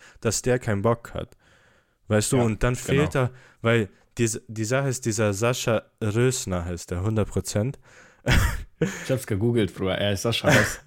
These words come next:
Speaker 1: <laughs> Sascha Rösner ist er für mich.
Speaker 2: <laughs>
Speaker 1: Der, der kann ja, er m-, kann ja nicht alleine irgendwas erzählen. Natürlich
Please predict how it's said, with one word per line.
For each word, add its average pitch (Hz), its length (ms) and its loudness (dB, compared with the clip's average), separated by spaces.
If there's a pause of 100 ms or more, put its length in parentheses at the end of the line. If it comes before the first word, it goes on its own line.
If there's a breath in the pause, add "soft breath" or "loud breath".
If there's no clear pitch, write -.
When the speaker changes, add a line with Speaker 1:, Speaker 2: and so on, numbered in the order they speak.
(120)
Speaker 1:
<laughs> - 800 4
Sascha 123 420 -2
Rösner 104 440 -4
ist - 160 -8
er 92 80 -6
für - 160 -6
mich. - 600 -4
Speaker 2:
<laughs> - 640 0
Speaker 1:
Der, 131 320 4 (1000)
der 160 420 4 (100)
kann 156 260 4
ja, 143 260 2
er 117 100 0
m-, 113 300 0 (100)
kann 139 180 0
ja 143 80 2
nicht 135 200 2
alleine 113 440 4
irgendwas 92 360 -4
erzählen. 85 580 -6
Natürlich 117 600 -2